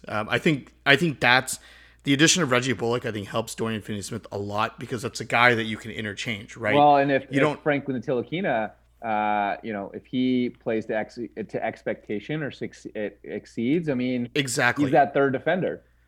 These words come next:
Speaker 1: Yeah, it's another on-ball defender, and then you're not getting stuck in a situation like last year where you're trying to,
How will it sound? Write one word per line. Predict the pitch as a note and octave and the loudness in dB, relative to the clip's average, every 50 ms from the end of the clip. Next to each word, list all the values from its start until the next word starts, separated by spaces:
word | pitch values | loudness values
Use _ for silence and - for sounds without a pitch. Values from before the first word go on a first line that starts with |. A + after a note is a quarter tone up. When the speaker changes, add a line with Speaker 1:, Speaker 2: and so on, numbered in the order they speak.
| _ _ _ _ _ | _ _ _ _ _
Speaker 1:
Yeah, | - E3+ G#3 C#3+ G#2+ G#2 - | 0 2 4 4 2 2 -2
it's | - C#3 - - | -4 -2 0 0
another | C#3+ C#3 C#3+ D3 E3+ E3 | 2 2 4 4 4 2
on-ball | C3 C3 C3+ C3 C3+ C3+ C#3 | 2 2 0 2 0 0 0
defender, | C#3 D3 - B2+ A2 G#2+ - B2 | 0 -2 -2 -2 -2 0 2 2
and | A#2+ A#2+ A#2+ | 2 2 4
then | D3 E3+ F#3 D#3+ | 2 2 4 2
you're | C#3 C#3 | 2 2
not | C3+ C3+ C3+ A#2+ | 2 0 0 -2
getting | - C#3+ C3 A#2+ | -2 -4 -4 -4
stuck | - - - C3+ - - | -6 -4 -4 -4 -4 -4
in | C3 | -6
a | A2+ | -6
situation | - - B2 - - A#2+ A#2 A#2+ A#2 - C3 B2 | -6 -6 -6 -6 -4 -2 -2 -2 -2 -2 -4 -4
like | A2 G#2 G2 - | -4 -4 -4 -2
last | B2+ B2+ D#3 - - - | -2 -2 -2 -2 -4 -4
year | B2 A#2 | -4 -4
where | A2+ A#2 | -4 -2
you're | A2+ G#2+ G#2+ | -2 -2 -2
trying | - - B2 A#2 A#2 A2+ | -2 0 0 0 2 2
to, | A#2 A2+ A2 | 2 0 0